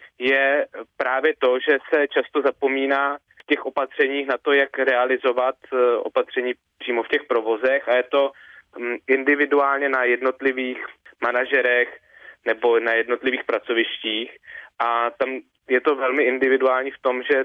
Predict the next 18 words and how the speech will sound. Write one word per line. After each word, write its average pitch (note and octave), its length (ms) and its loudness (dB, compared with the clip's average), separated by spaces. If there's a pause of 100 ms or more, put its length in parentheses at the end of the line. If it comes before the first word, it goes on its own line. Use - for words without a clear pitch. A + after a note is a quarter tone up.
(160)
narůstá B2 580 -4
pocit, - 260 -8
museli B2+ 340 -6
jsme C3 200 -8
si C3 80 -14
to B2+ 120 0
udělat C3+ 360 0
sami, B2 440 -2
nikdo A2+ 300 -2
na A2 120 0
nás A2 240 0
moc A#2+ 160 -10
nemyslel, - 640 -4 (200)
který A2 160 0
podtrhuje A2+ 500 0
nějaký A2 260 -4
dlouhodobý A2 540 0
vývoj. A#2 480 0